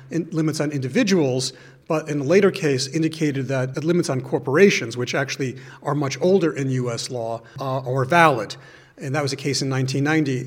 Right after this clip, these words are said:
In Citizens United in twenty ten, they re-, re-, returned to that issue and by a five four vote said, "No,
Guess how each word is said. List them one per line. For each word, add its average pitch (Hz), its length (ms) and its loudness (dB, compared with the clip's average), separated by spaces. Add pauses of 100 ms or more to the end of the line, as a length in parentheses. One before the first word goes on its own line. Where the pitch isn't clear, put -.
In 131 200 -6
Citizens 147 360 -4
United 151 420 0
in 131 80 -4
twenty 131 340 -4
ten, 147 600 0 (400)
they 160 160 2
re-, 151 340 -2 (100)
re-, 156 120 -4
returned 202 380 2
to 208 80 8
that 170 120 8
issue 165 320 4
and 147 120 2
by 139 140 2
a 131 60 -2
five 139 340 -2
four 143 200 -4
vote 131 180 -2
said, 131 220 -6
"No, 143 480 0